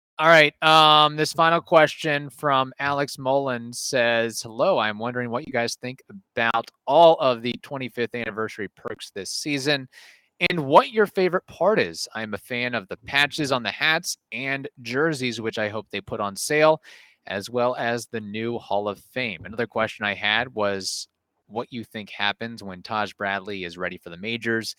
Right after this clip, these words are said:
and Shane Baz is back next season and how that affects the rotation now. Possibly, do we see a trade with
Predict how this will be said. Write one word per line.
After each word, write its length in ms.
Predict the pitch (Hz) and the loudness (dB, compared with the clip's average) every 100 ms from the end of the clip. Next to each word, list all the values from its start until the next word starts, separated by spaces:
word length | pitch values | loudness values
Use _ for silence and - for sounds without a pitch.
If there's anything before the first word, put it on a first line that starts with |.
| - - _ _ | -18 -20 _ _
and 120 | 85 | -12
Shane 280 | - 98 92 | -8 -6 -4
Baz 400 | 90 90 92 - | 0 0 -2 -6
is 200 | 104 85 | -16 -18
back 300 | - 82 85 | -10 -10 -10
next 360 | 98 98 - - | -16 -18 -16 -16
season 360 | 98 92 101 90 | -14 -12 -12 -12
and 160 | 87 | -14
how 220 | - 110 | -4 -2
that 140 | 120 110 | 0 -2
affects 420 | 107 - 92 - | -4 -4 -4 -4
the 120 | - | -8
rotation 680 | 98 92 - 90 - 95 90 | -6 -6 -8 -12 -10 -12 -8
now. 240 | 113 117 85 - | -4 -4 -6 -8
Possibly, 680 | 143 170 - 143 85 - _ _ _ _ _ - | 0 0 0 -8 -10 -16 _ _ _ _ _ -16
do 80 | 90 | -10
we 100 | 87 | -8
see 300 | - 92 90 | -6 -6 -8
a 40 | |
trade 320 | - 101 95 | -6 -4 -4
with 200 | 95 87 | -4 -8